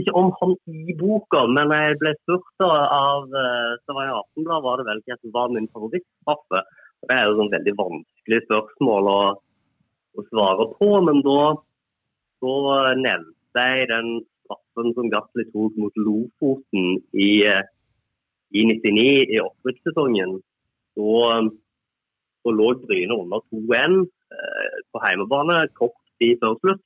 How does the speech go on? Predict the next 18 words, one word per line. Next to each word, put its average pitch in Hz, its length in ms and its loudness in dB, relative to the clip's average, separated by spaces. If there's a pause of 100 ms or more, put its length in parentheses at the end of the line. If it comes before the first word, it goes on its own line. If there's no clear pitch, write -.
men 123 160 0
så, 117 160 2 (540)
så 120 100 -2
utlignet 127 480 2
Gatli, 113 380 0
og 107 100 -2
så, 110 100 2 (1160)
eh, 98 800 -4 (320)
og - 160 -8
så 117 160 2 (140)
får 117 160 4
de - 80 -12
straffe - 420 -4
på - 140 -2
overtid. 135 600 0 (800)
Eh, 101 340 -4 (500)
og 110 160 0
han, 110 260 2